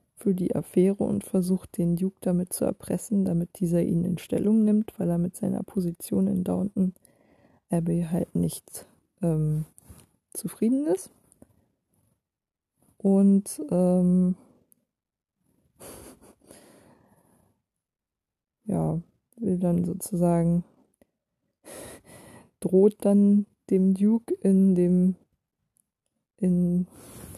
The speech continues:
der Annahme, er hätte diese Briefe noch. Der Duke zieht dann wie so ein Zaubertrick diese Briefe aus seiner Tasche, die er ja gerade aus dem Dienstbotenquartier geklaut hat.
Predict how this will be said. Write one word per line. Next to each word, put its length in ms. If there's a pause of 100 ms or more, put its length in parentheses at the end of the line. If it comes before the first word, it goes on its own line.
(280)
der 120
Annahme, 460
er 100
hätte 280
diese 320
Briefe 400
noch. 280 (720)
Der 120
Duke 320
zieht 280
dann 220
wie 100
so 140
ein 160
Zaubertrick 720
diese 260
Briefe 480
aus 240
seiner 300
Tasche, 420 (1080)
die 140
er 140
ja 180
gerade 380
aus 160
dem 220
Dienstbotenquartier 1200
geklaut 520
hat. 220